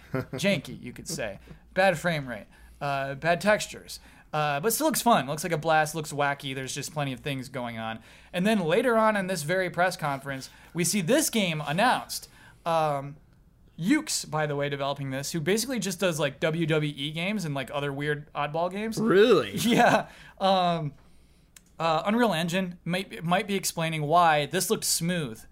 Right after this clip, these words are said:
Speaker 1: This looked nice. It looks like a nice looking,
Speaker 2: Mm-hmm.
Speaker 1: uh, uh, Earth Defense Force game.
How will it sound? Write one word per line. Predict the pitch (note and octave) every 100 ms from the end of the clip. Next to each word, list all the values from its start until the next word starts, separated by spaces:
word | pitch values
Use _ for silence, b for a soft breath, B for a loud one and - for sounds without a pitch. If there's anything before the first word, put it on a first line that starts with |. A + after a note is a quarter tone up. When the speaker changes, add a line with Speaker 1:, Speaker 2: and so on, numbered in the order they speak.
| -
Speaker 1:
This | F#3 F3+
looked | D3
nice. | D3+ E3 D3+ A2+ - - b b
It | E3
looks | G3 G#3
like | F#3
a | D#3
nice | D#3 F3+ F#3+ G#3 -
looking, | D#3 C#3+ C#3 C3+ B2
Speaker 2:
Mm-hmm. | D3 C#3 C3+ C#3 - -
Speaker 1:
uh, |
uh, | C#3+ C3 A#2+ - C#3 B2 -
Earth | C#3
Defense | A#2 B2 A2+
Force | - A2+ -
game. | - A2